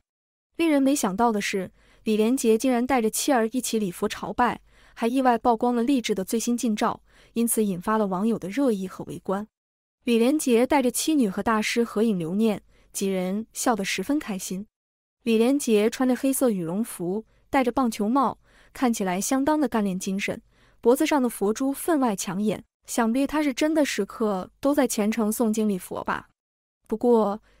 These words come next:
这并不是重点，重点是站在角落的励志，变化真的是太大了。久未露面的他，整个人暴瘦一圈，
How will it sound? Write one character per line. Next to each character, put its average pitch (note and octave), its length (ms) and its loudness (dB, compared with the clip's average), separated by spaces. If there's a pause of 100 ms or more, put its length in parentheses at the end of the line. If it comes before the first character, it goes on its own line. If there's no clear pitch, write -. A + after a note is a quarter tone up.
这 C4+ 80 -2
并 C4+ 240 2
不 A#3 80 0
是 A3 140 -2
重 A3 240 0
点， D#3+ 260 -6 (400)
重 C4+ 180 2
点 G#3 220 2
是 G3+ 400 -2 (100)
站 A#3 180 2
在 G#3+ 120 0
角 G3+ 220 -4
落 G#3+ 180 0
的 G#3 80 -2
励 A3 220 0
志， - 260 -8 (240)
变 A3 160 2
化 G3+ 160 -2
真 A3 180 -2
的 A3+ 80 2
是 A3 120 -6
太 D4 280 -2
大 - 240 -8
了。 - 140 -20 (580)
久 A#3 160 2
未 D4+ 160 2
露 D#4+ 160 0
面 D4+ 200 0
的 G3+ 100 0
他， G#3+ 340 -6 (320)
整 G#3+ 160 0
个 B3+ 140 2
人 A#3+ 180 0
暴 A#3+ 200 2
瘦 A3 180 0
一 G#3 100 0
圈， A#3 380 -2